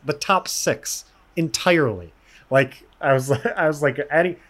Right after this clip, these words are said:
I could easily move Michael up to number one on if he's healthy or anything like that, you know?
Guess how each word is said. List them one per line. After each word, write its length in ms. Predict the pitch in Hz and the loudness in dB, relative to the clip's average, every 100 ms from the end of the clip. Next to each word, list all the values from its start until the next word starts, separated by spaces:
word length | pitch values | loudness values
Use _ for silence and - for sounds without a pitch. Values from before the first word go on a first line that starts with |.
| - | -8
I 60 | 180 | -4
could 140 | 214 | -2
easily 380 | 208 226 196 156 | 0 0 2 2
move 220 | 147 135 | 2 0
Michael 340 | 127 139 123 120 | 0 -2 -2 -2
up 140 | 117 | -2
to 80 | 117 | -6
number 240 | 120 113 | -6 -4
one 180 | 113 117 | -2 -2
on 220 | 110 110 - | -2 -4 -8
if 120 | 139 | -8
he's 140 | 110 101 | -6 -4
healthy 340 | 110 101 92 | -4 -6 -10
or 100 | 92 | -8
anything 320 | 104 98 98 95 | -6 -8 -10 -12
like 180 | 92 - | -12 -10
that, 180 | 90 - | -10 -8
you 80 | 110 | -4
know? 200 | 127 | -4